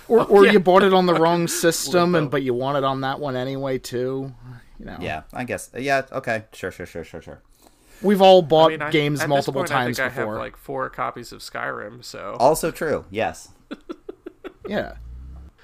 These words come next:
Speaker 3: All right, fair enough, fair enough. All right, so half point from Timmy.
Speaker 2: I'm basically pulling my answer on this one from the two of you, so I'm, I'm going with no point here. It sounds like this is,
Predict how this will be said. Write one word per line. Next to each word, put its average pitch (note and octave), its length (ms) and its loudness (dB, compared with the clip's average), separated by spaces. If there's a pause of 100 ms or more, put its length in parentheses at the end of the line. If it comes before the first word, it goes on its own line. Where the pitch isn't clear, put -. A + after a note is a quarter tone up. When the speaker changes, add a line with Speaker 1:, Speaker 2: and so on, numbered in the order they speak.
Speaker 3:
All C#3 80 -2
right, F3+ 200 -6
fair C#3 180 -4
enough, C3 220 -4
fair A2 120 -4
enough. F#2 240 -8 (120)
All G2+ 60 0
right, D#2+ 180 -6
so G2+ 140 -8
half G2+ 240 -2
point C3 200 -8
from C#3 120 -10
Timmy. D2+ 340 -14 (420)
Speaker 2:
I'm E3+ 240 -6 (140)
basically D3 480 -12
pulling B2+ 340 -12
my A#2 160 -12
answer A#2 320 -14
on A#2 120 -16
this A#2 180 -18
one A#2 140 -18
from A#2 440 -16 (140)
the C3 120 -18
two B2 260 -16
of A#2 120 -20
you, A#2+ 320 -14 (320)
so A2+ 440 -16 (220)
I'm, B2+ 260 -12
I'm C#3 160 -16
going C#3 260 -8
with A#2+ 120 -20
no B2+ 160 -12
point C3 300 -12
here. C3 280 -12 (240)
It C3+ 160 -14
sounds C#3+ 320 -6
like C#3 160 -10
this C3+ 220 -14
is, A#2 400 -16